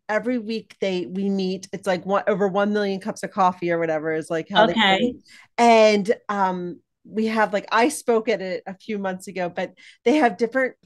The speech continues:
Speaker 1: people from small businesses and people that are starting up their, like, entrepreneur adventure and, and talk about their business. And then everybody gives feedback and suggestions and ideas of how to grow.
Speaker 2: Oh, I
Speaker 1: And
Speaker 2: love that.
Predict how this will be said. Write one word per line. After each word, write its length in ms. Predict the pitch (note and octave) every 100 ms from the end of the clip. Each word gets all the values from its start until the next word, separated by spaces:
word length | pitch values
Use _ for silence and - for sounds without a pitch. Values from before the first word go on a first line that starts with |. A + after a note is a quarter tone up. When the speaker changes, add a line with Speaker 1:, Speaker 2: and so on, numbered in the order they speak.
| _
Speaker 1:
people 300 | - A#3 A3+
from 240 | G#3 G3
small 300 | F3 G#3+ G3+
businesses 800 | G3+ G#3+ F#3 G3+ F#3+ G3+ G3 F#3
and 180 | E3 E3 - _ _
people 240 | - F#3+ G3+
that 160 | F#3+
are 80 | F#3+
starting 400 | G3 G#3+ G3+ G3
up 160 | G3 F#3+
their, 160 | F#3+ F3+
like, 300 | F3 D#3+ -
entrepreneur 760 | G3+ G#3+ A3 A3 A3 G3+ G#3 G3+
adventure 600 | F#3+ G3+ G3 G3+ G3 F#3
and, 220 | F#3 F3 - - - -
and 340 | A3+ A3 G#3+ -
talk 320 | A#3 A3+ A#3
about 220 | A#3 A3
their 80 | A3
business. 280 | G3+ G#3+ G#3
And 180 | G#3+
then 120 | G#3+ G#3
everybody 340 | G#3 G#3 G#3+
gives 300 | G#3+ F#3+ -
feedback 640 | - A3+ G3 G#3+ G#3 G#3
and 120 | F#3
suggestions 720 | F#3 F#3 G3+ G#3 - G#3 G#3
and 100 | F#3+
ideas 560 | F3+ F3+ F3+ G3+ G3 F3
of 80 | -
how 200 | F#3+ F#3+
to 100 | F#3
grow. 560 | F3 F3+ F3 F#3 D#4+ - _ _ _ - _ -
Speaker 2:
Oh, 160 | A#3+
I 80 | A#3 A3+
Speaker 1:
And 200 | A3+ A3
Speaker 2:
love 340 | A3+ - G#3
that. 340 | G3 F3+ D3+